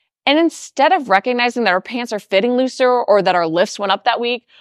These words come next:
or that we're sleeping better or our aches and pains have diminished, we say we aren't progressing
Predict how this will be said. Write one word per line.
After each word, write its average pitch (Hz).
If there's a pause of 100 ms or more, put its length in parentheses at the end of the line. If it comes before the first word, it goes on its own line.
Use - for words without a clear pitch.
(100)
or 226
that 226
we're 208
sleeping 233
better 226
or 208
our 185
aches 220
and 214
pains 202
have 247
diminished, 262 (420)
we 247
say 311
we 320
aren't 254
progressing 214